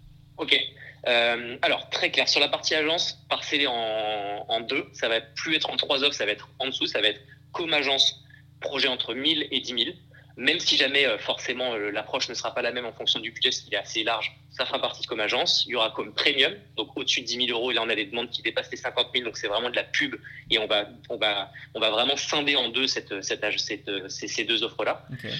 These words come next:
Speaker 1: Et ensuite, il y a, euh, plein de choses qui arrivent, tu vois. Si, si, euh, je te fais par ordre de priorité, il y a Comtech qui arrive. Donc là, on est, on est sur différents sujets, euh,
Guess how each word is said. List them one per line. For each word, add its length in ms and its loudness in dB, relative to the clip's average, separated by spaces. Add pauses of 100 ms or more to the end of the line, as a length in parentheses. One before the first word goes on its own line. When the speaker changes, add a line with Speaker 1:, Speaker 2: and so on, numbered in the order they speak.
(100)
Speaker 1:
Et 60 2
ensuite, 520 4
il 100 -16
y 60 6
a, 260 4
euh, 580 0
plein 140 2
de 60 0
choses 180 2
qui 100 2
arrivent, 200 4
tu 100 2
vois. 220 -2 (180)
Si, 220 -4
si, 260 2
euh, 320 2
je 80 -6
te 100 -2
fais 140 0
par 140 0
ordre 180 0
de 60 -6
priorité, 460 -2
il 60 2
y 40 2
a 60 -4
Comtech 500 0 (440)
qui 100 0
arrive. 340 0
Donc 160 -10
là, 100 -2
on 100 -4
est, 140 -2
on 140 -6
est 80 -8
sur 240 0
différents 340 -2
sujets, 440 2
euh, 300 0